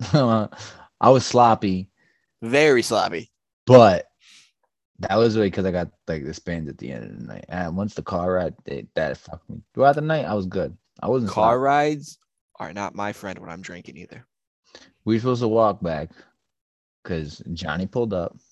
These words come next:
Speaker 2: Mm-hmm.
Speaker 1: Johnny came out with us.
Speaker 2: Oh,
Speaker 1: Uh,
Speaker 2: wow.
Speaker 1: Johnny said, "Oh, no invite," as he had one leg in his pants, putting his <laughs> pants on,
Speaker 2: <laughs>
Speaker 1: right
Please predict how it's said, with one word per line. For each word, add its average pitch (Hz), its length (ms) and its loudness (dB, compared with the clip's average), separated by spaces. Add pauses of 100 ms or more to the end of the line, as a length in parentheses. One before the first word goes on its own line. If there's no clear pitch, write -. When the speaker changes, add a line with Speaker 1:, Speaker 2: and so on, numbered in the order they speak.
(180)
Speaker 2:
Mm-hmm. 101 180 -14
Speaker 1:
Johnny 82 220 -10
came 92 260 -8
out 69 160 -10
with 76 80 -10
us. 82 400 -14
Speaker 2:
Oh, 131 380 -4
Speaker 1:
Uh, - 20 -4
Speaker 2:
wow. 107 460 -4 (320)
Speaker 1:
Johnny 90 260 -4
said, 90 240 -6
"Oh, 127 220 0
no 101 380 0
invite," 104 540 0 (240)
as 92 260 -2
he 98 120 -4
had 90 300 -2
one 92 400 -4
leg 92 400 -2
in 90 160 -4
his 87 160 -6
pants, 95 600 -8
putting 101 240 -4
his 92 160 -6
<laughs> - 100 -14
pants 127 360 2
on, 117 480 2 (220)
Speaker 2:
<laughs> - 200 -12
Speaker 1:
right 120 220 2